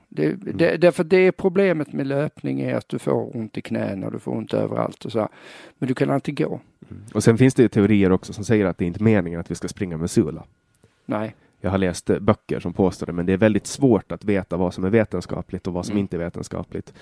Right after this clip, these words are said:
Speaker 1: Men det fanns den här, vad heter den, Born to Run.
Speaker 2: Exakt, det är där de, de förespråkar att man ska linda in sina fötter i
Speaker 1: Mm.
Speaker 2: någon,
Speaker 1: Mm.
Speaker 2: typ någon, någon band, någon lederband och sen
Speaker 1: Just det.
Speaker 2: springa. Och jag kan tänka mig att,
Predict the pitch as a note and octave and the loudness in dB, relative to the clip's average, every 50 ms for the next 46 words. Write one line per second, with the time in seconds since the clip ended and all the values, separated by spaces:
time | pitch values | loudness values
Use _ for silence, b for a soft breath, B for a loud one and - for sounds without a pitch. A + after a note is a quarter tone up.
0 | B B B A2 A#2 A#2+ - - B2 A#2+ - - D3+ D3+ C#3 B2 B2 B2 B2 B2 | B B B -10 -10 -8 -4 -4 -4 -4 -4 -4 -4 -4 -2 -2 -4 -4 -4 -6
1 | - A2+ B2 A#2+ A#2+ C3 B2+ A#2+ A#2+ - - C3+ C3 C#3 C#3 G2 F#2 F#2+ G#2 A2+ | -6 -8 -6 -2 0 0 0 0 -2 -6 -6 -4 -2 -2 -2 -2 -4 -6 -6 -4
2 | A2 G2+ - - - - - - - - G2+ G2+ G2+ G#2+ G2+ F#2+ F2+ E2 E2+ E2 | -4 -4 0 -2 -2 -2 -4 -10 0 4 4 4 6 6 4 2 2 0 -2 -4
3 | D#2+ B1+ - F#2 F2+ - - G2+ F#2 E2 E2+ - - F#2+ E2+ E2 - E2+ E2 - | -6 -6 -6 -6 -6 0 0 2 2 2 0 -2 -2 0 0 0 -2 -4 -6 -6
4 | E2 - - F#2 F2+ F#2 F#2 F2 F2 F2+ F#2+ F2+ E2+ - - - E2 - F#2 F2+ | -8 -4 -2 -2 -2 0 -2 0 0 0 0 0 -4 -6 -6 -8 -2 0 0 -2
5 | _ _ - - - - - - - D2+ D2+ - - - _ _ - - A2 A2 | _ _ -10 -8 -6 -6 -4 -6 -6 -6 -8 -10 -12 -16 _ _ -14 -12 -10 -10
6 | A2+ A2 - - - - - - F2+ E2 - D#2 C#2+ D2 E2+ F2+ E2+ - F#2 F2+ | -10 -12 -16 -18 -20 -14 -4 -2 -2 -2 -2 -4 -6 -2 -2 -2 0 0 0 0
7 | E2 D#2+ D#2 E2 F2 F2 F#2 F2 E2+ - - E2 - - - - - - - - | 0 -2 -4 -4 -2 0 0 0 0 -2 -4 -6 -6 -6 -8 -8 -6 -6 -6 -6
8 | - - - - - - - - - - - - A#2+ b b b b b b - | -6 -10 -10 -10 -8 -8 -8 -10 -12 -18 -18 -20 -20 b b b b b b -10
9 | - - D#2+ D#2 E2 E2 G2 A#2+ C3+ D3 D#3 - F#3+ F3 - A2+ D#3+ G3 - - | -8 -6 -6 -2 0 2 4 6 6 6 4 2 -2 0 0 -2 -2 -2 -4 -4
10 | - - - D#2+ D#2+ E2+ _ - - - | -4 -2 -2 -4 -4 -6 _ -14 -20 -18